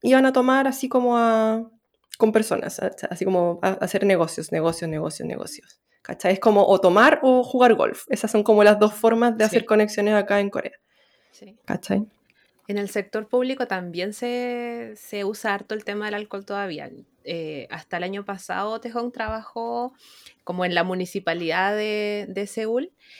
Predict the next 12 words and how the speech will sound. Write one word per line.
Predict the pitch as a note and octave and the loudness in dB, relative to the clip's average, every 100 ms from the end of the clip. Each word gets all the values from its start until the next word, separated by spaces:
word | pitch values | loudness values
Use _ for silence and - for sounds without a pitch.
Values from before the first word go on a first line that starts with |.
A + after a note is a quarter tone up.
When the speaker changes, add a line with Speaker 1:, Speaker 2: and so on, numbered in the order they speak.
| - - _ _ _ - | -20 -20 _ _ _ -16
Speaker 3:
y, | E3 D#3 D3 C#3+ | -12 -10 -10 -8
y | |
a | D#3 | -8
él | E3+ | -6
le | F#3 | -6
tocaba | F3+ E3+ D#3 E3+ | -6 -6 -4 -6
ir | F3+ | -8
de | - | -8
repente | E3 D#3+ E3+ F3 | -8 -8 -8 -8
en | E3 | -8
la | E3 | -10
semana | D#3+ D3+ E3 F3 F3 E3+ E3 D#3+ D#3+ D#3+ D#3+ D#3+ | -10 -6 -2 -2 -2 -4 -4 -4 -6 -6 -8 -10